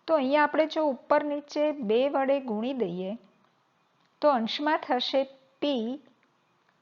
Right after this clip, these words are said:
છેદમાં ત્રણસો સાઈઠ ગુણ્યા બે એટલે સાતસો વીસ. ગુણ્યા અંશમાં જે બે ગુણ્યા છે તે અહીંયા પાઈ આર સ્ક્વેરની આગળ લઈ લઈએ એટલે ટુ પાઈ આર સ્ક્વેર.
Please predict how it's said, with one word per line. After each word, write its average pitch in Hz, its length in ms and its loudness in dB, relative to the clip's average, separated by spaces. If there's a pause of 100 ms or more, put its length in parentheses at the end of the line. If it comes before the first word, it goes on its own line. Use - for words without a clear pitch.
(960)
છેદમાં 262 400 2
ત્રણસો 254 480 -2
સાઈઠ 277 360 -2
ગુણ્યા 254 320 -2
બે 240 260 4
એટલે 220 240 -4
સાતસો 254 720 -4 (440)
વીસ. 220 460 -4 (680)
ગુણ્યા 302 440 2 (520)
અંશમાં 320 380 2
જે 339 140 2
બે 262 200 6
ગુણ્યા 233 340 -2
છે 262 180 -6
તે 254 120 -8
અહીંયા 247 200 -6
પાઈ 233 320 -4
આર 269 120 -4
સ્ક્વેરની 254 420 -4
આગળ 302 300 0
લઈ 214 160 -2
લઈએ 202 240 -4
એટલે 214 160 -8
ટુ 277 300 -8 (140)
પાઈ 233 320 -2 (720)
આર 196 280 -6 (340)
સ્ક્વેર. 285 460 -10